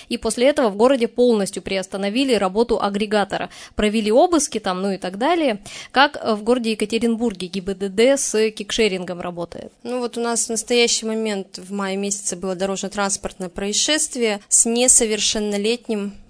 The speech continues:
Speaker 2: мальчику тринадцать лет. Попал в дорожно-транспортное происшествие как раз-таки на самокате, электросамокате,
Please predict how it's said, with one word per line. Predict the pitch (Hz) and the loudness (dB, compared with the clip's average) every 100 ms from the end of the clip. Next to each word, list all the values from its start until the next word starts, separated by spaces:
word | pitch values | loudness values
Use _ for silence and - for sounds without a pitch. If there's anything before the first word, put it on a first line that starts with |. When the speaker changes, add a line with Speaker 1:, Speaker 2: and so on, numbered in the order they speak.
| - | -18
Speaker 2:
мальчику | - 190 214 214 - 196 | -8 -2 -2 -2 -6 -10
тринадцать | - 190 180 170 - - | -6 -4 -4 -4 -8 -2
лет. | 240 302 - - | 0 0 -2 -6
Попал | 208 214 202 | 0 2 2
в | |
дорожно-транспортное | 175 190 196 196 196 196 - 180 180 | 2 -2 -2 -2 -2 -2 -6 -8 -8
происшествие | 170 190 196 294 302 240 | -6 -6 -2 -2 -2 -4
как | 220 196 | -4 -4
раз-таки | 220 247 - 208 - | -2 -2 -2 -8 -6
на | 185 180 | -6 -2
самокате, | 180 - 170 170 214 233 254 | 0 0 -2 -8 -4 -4 -2
электросамокате, | 247 233 - 233 - 214 208 208 202 202 196 | -2 -2 -2 -6 -4 -4 -4 -4 -6 -6 -14